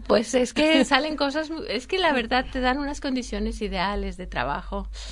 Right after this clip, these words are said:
Speaker 1: Es, es, es una suerte. Yo creo que los traductores somos seres afortunados, porque tenemos una serie de cosas que si las sabes disfrutar, si las sabes aprovechar,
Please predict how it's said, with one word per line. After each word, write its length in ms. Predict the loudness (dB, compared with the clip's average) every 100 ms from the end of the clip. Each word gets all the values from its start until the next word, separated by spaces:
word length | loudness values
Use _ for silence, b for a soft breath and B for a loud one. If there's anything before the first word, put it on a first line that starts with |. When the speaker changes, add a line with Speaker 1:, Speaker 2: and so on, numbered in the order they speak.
| B B B B 0
Speaker 1:
Es, 340 | 0 0 2
es, 440 | 2 0 -8 -2
es 320 | 0 0 -2 -2
una 160 | 0
suerte. 520 | 0 0 0 -2 -6 -6 B B
Yo 100 | -2
creo 160 | 0 0
que 80 | 2
los 180 | 0
traductores 600 | 0 0 0 0 2 2
somos 300 | -2 0 0
seres 300 | 0 -2 0
afortunados, 920 | -2 -2 -4 -4 -4 -4 -6 -10 -14 -16 b b
porque 260 | -8 -4 -2
tenemos 840 | 0 0 0 0 -2 -4 -12 -16 -16 -2
una 240 | 2 2
serie 280 | 0 0 0
de 140 | -2
cosas 540 | -2 -4 -2 -2 -2 -6 B B B
que 80 | 0
si 160 | 2
las 160 | 4 2
sabes 400 | 4 4 4 0
disfrutar, 640 | -4 -4 -6 -2 0 0
si 100 | 0
las 160 | -4 -4
sabes 300 | -4 -4 -4
aprovechar, 640 | -4 -4 -6 -2 -2 -2